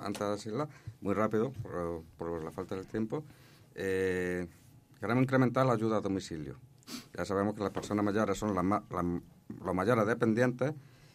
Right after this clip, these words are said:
y queremos aumentar la ayuda a domicilio con fondos propios del ayuntamiento a aquellas personas que lo necesiten tanto en apoyo económico como en asistencia domiciliaria, así como la creación de una oficina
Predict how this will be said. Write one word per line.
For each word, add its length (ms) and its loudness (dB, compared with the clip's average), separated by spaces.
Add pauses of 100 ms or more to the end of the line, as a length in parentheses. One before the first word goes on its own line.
(180)
y 120 -2
queremos 280 4
aumentar 300 2
la 80 2
ayuda 220 4
a 20 2
domicilio 560 0
con 120 -6
fondos 360 -4 (600)
propios 300 2
del 100 2
ayuntamiento 800 2 (240)
a 80 -4
aquellas 240 2
personas 440 0
que 80 -4
lo 120 2
necesiten 460 0
tanto 420 -2
en 80 -4
apoyo 260 0
económico 640 0 (380)
como 200 2
en 160 0 (200)
asistencia 560 -2
domiciliaria, 760 -2 (880)
así 200 -4
como 260 4
la 300 2
creación 400 2
de 80 4
una 140 4
oficina 520 2